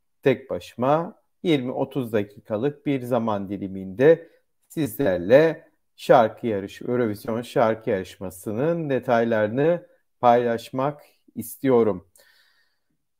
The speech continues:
Evet, hemen başlayalım. Eurovision Şarkı Yarışması iki bin üçün, e, katılımcı ülkeleri açıklandı. E, tabii ki az önce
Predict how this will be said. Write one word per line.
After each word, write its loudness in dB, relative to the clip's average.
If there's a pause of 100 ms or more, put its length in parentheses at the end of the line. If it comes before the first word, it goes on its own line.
(160)
Evet, 4 (600)
hemen 0
başlayalım. 4 (240)
Eurovision -2
Şarkı -2
Yarışması -4
iki -4
bin -2
üçün, -8
e, -6
katılımcı -4
ülkeleri -2
açıklandı. -2 (720)
E, -4
tabii -6
ki -4 (560)
az 2 (180)
önce 0